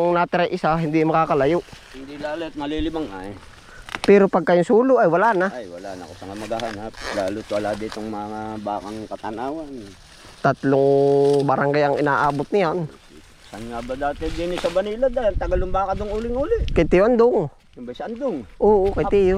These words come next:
Speaker 2: Ay, wal naman pagkahirap hulihin, oh. Kung paano nahuli naman.
Speaker 1: Ay, baka pala iba yun. Pero kulay brown yung kay Tio.
Speaker 2: Yung nariputi inahin.
Speaker 1: Ay, baka taga doon yung Carmen nung una, ha? Taga
Speaker 2: Anong tagal doon sa kung alam yung tubigan dati,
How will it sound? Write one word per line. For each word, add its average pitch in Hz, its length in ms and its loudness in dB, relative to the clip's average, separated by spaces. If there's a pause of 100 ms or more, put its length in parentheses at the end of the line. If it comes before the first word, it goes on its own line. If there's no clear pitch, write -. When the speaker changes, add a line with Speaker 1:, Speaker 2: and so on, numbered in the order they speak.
(140)
Speaker 2:
Ay, 147 120 -2
wal 165 240 0
naman 247 320 0
pagkahirap 208 540 -2
hulihin, 247 460 2
oh. 220 120 -4
Kung 165 240 -4
paano 175 240 -2
nahuli 196 380 -4
naman. 202 160 -2
Speaker 1:
Ay, 185 80 4
baka 196 240 4
pala 214 200 2
iba 202 180 2
yun. 202 400 0
Pero 214 500 4 (160)
kulay 196 240 4
brown 220 240 4
yung 208 80 4
kay 190 180 2
Tio. 208 380 4 (180)
Speaker 2:
Yung 214 220 -6
nariputi 226 560 0
inahin. 220 560 0 (920)
Speaker 1:
Ay, 220 120 2
baka 220 240 4
taga 208 200 0
doon 208 180 6
yung 202 80 0
Carmen 196 200 6
nung 196 180 6
una, 254 340 2
ha? 254 280 0
Taga 202 380 2
Speaker 2:
Anong - 100 -14
tagal 226 200 -6
doon 208 160 -6
sa 214 160 -6
kung 202 200 -6
alam 190 220 0
yung 196 160 -8
tubigan 190 380 -4
dati, 175 240 0